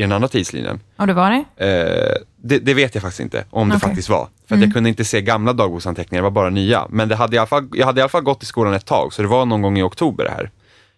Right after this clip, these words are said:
Speaker 1: Eh, och väldigt få dagboksanteckningar för att Max trivs så pass mycket i skolan och har så kul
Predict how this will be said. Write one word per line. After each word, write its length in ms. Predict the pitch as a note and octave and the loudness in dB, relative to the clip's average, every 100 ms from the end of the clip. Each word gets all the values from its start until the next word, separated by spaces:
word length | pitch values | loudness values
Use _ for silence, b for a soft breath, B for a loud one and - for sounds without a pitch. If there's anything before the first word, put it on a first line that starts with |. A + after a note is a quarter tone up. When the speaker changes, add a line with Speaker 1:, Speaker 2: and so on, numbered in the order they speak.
| b - | b -4
Speaker 1:
Eh, 480 | E2+ D#2+ - - - - b b b | -2 0 0 -4 -8 -14 b b b
och 300 | - A2+ - - _ _ _ | -2 -2 -2 -18 _ _ _
väldigt 640 | A#2+ E3 F3 D#3 D#3 F3+ | 0 2 4 2 0 -2
få 260 | - C3+ G#2 | -2 0 0
dagboksanteckningar 1040 | F#2+ G2 F#2 F#2+ - G2 A#2+ A#2 A2 F#2 F#2 | 2 0 0 -6 -6 -4 -4 -4 -2 -2 0
för 140 | - | -2
att 120 | G2+ | -2
Max 460 | G#2+ B2+ C3+ - - | 0 0 -2 -6 -10
trivs 380 | - C3+ A2+ - | -2 2 2 0
så 280 | - C#3 | 0 0
pass 300 | A2+ G#2 F2 | 0 -4 -4
mycket 360 | A2+ G#2 - A#2 | -2 -4 -2 -2
i 80 | F#2+ | -2
skolan 680 | - C3 A2 C3 A2+ C2+ G2 _ _ _ _ _ | -2 -4 -2 0 -2 -4 -12 _ _ _ _ _
och 120 | A#2+ | -4
har 180 | G#2+ A2 | 2 2
så 160 | G2+ B2+ | 0 -4
kul 480 | - F#3+ F#2 F#2 | 0 0 0 -4